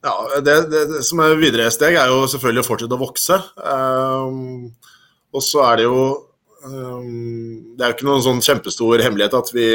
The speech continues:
eh, eh, vi ser etter investorkapital.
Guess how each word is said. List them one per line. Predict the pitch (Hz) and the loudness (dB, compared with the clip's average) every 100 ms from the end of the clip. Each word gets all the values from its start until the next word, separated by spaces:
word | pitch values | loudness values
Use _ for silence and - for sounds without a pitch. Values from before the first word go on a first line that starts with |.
| 113 | 4
eh, | 113 113 113 113 110 113 113 113 117 113 107 _ _ 120 | 4 4 4 4 4 4 4 2 -2 -10 _ _ _ -20
eh, | 107 101 107 104 104 113 | -20 -18 -18 -20 -20 -12
vi | 113 110 110 110 | -4 -2 0 0
ser | 104 107 101 | 0 0 0
etter | - 117 120 | 2 4 4
investorkapital. | 107 98 107 101 104 143 208 | 4 0 -4 -6 -2 2 2